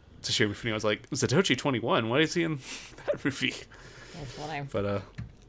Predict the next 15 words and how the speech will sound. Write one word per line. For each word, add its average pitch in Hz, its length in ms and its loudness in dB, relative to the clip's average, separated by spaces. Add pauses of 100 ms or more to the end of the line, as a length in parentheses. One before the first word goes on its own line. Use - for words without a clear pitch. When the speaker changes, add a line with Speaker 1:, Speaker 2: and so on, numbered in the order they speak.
(1040)
Speaker 1:
yeah. 147 380 12 (580)
Speaker 2:
All 330 80 2
right. 349 180 6 (420)
Is 233 120 -6
that 262 160 12
it? 269 160 8
Have 247 100 4
we 247 100 4
taken 240 240 4
up 233 100 6
enough 226 220 4
of 220 160 -6 (160)
everybody's 220 360 2
time 220 380 2
today? 233 400 6